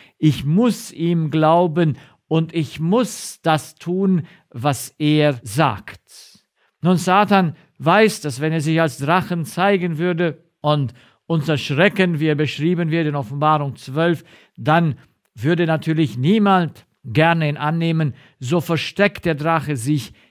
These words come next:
hinter den liebevollen Menschen, das heißt unter den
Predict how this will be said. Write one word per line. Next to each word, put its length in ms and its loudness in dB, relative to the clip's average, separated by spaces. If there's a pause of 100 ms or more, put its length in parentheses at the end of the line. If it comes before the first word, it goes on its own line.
hinter 640 0 (280)
den 360 0
liebevollen 920 -2 (160)
Menschen, 720 0
das 180 -4
heißt 300 -2
unter 220 -8
den 260 -4